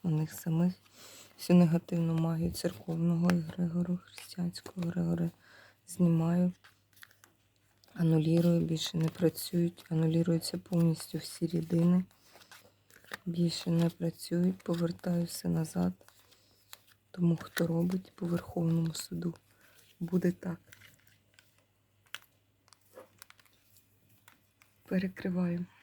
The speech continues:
Вищі сили, янголів, охоронців, духів роду, прошу, допоможіть. Уберіть повністю весь негатив, що робили, і через що були хвороби. Більше жодної причини для хвороб немає.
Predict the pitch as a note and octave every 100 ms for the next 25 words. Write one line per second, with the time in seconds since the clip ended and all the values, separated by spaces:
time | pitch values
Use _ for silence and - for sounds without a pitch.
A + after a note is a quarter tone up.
0 | _ _ _ _ _ _ _ _ _ _
1 | _ - F#3 F#3 F#3 F#3+ F#3 - E3 E3
2 | E3 F3 F3+ F3+ F3+ F3 F3 - F#3+ E3+
3 | E3 - F3 F3 D#3+ F3+ - F3+ E3+ D#3+
4 | F3 - - E3+ - E3 E3+ G3 E3+ D#3+
5 | E3+ F3+ F3+ _ _ _ _ _ _ _
6 | _ _ _ _ _ - E3+ F3 E3+ D#3+
7 | - - E3+ E3+ F3 F3+ - F3+ E3+ F3
8 | F3 - E3+ D#3+ E3 - F#3+ F#3 - -
9 | F3 F3 E3 E3+ F3 F3+ F#3 - _ _
10 | _ _ F3+ E3+ - - E3+ E3+ - -
11 | F3+ F3 E3+ F3 - F3+ E3+ E3+ F3 F#3
12 | - - F3 F3+ - F3+ E3+ F3 E3 E3+
13 | E3+ - F3+ - F3+ E3+ F3 F3 F3+ F3
14 | F3+ F3+ F3+ E3 E3 E3 F3+